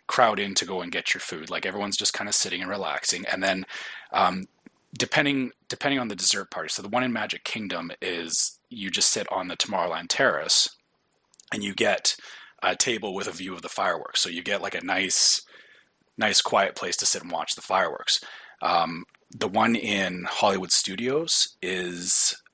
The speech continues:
um, so they, they do the dessert party in one of the buildings, and then they take you out to a viewing area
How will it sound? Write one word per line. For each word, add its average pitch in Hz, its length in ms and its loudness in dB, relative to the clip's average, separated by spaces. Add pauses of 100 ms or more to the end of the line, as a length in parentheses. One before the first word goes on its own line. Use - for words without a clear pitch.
um, 80 640 -2
so - 160 4
they, 98 380 -2
they 104 140 2
do 110 420 -2 (220)
the 107 80 -6
dessert 104 300 0
party 95 580 -2 (500)
in 101 180 -2
one 98 120 0
of 92 40 -4
the 87 80 -6
buildings, 104 440 4
and 95 120 -6
then 95 100 -8
they 92 80 -4
take - 280 0
you 101 100 -2
out 95 140 0
to 87 160 -2
a 80 40 -6
viewing 104 360 -2
area 69 400 -2